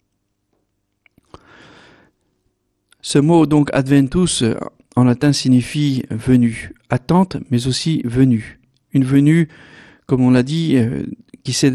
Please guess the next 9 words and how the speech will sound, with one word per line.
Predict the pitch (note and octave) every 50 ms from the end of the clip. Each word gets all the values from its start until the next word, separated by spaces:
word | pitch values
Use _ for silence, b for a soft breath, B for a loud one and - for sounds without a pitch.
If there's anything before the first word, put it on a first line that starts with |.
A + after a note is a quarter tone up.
| A2
réalisée | - - D3+ E3 E3 D#3 D3 D3 C3+ B2 A#2+ B2 C3+ C3+ C#3+ - - - - - _ -
tout | - D3+
d'abord | C#3+ C3+ B2 C3 B2+ B2
à | A#2+ A#2
Noël, | A#2 A#2 A#2+ B2 C3 C3+ C#3+ b b b b b b b b b b b -
mais | C3+ B2+ -
qui | - C3
surtout, | - - E3 - - - D3 D3 D3+ C#3+
euh, | B2+ A#2+